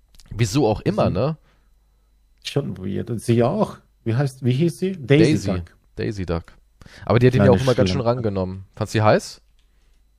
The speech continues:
Speaker 2: Schon ein bisschen, ja.
Speaker 1: <laughs> Echt jetzt? Wie oft hast du ja auf Daisy schon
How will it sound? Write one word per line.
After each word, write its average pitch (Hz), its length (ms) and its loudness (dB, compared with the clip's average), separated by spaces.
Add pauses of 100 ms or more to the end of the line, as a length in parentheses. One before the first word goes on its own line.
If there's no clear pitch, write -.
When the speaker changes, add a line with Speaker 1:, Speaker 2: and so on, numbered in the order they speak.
(120)
Speaker 2:
Schon 139 240 0
ein 85 80 -2
bisschen, 98 320 -4
ja. 107 120 -4 (260)
Speaker 1:
<laughs> - 240 -10
Echt 165 360 2
jetzt? - 380 0 (420)
Wie 147 100 0
oft 143 120 2
hast 175 140 2
du 151 40 4
ja 147 60 6
auf 139 120 0
Daisy 147 280 0
schon 151 340 -2